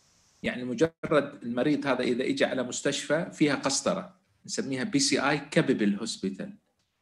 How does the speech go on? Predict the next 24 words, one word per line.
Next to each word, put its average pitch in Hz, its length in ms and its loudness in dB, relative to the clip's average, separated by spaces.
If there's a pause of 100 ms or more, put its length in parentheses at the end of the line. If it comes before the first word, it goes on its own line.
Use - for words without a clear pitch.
(840)
لازم 139 500 0
المريض 127 420 0
بيكون 120 560 -2
مفتوح 143 440 0
له 135 60 2
شريانه 151 800 -2 (220)
الايديال 117 640 4
تايم 147 600 -4 (360)
within 147 460 0
ninety 151 380 2
minutes، 107 360 0
خلال 139 300 2
ساعة 139 300 2
ونص 131 340 -4
من 120 160 -4
ما 143 140 -2
أجى 147 160 4
المريض 135 420 2
على 123 160 -2
الطوارئ 135 440 4
وقال: 123 400 2 (180)
"عندي 139 240 0
وجع 139 280 6
صدر"، 185 460 2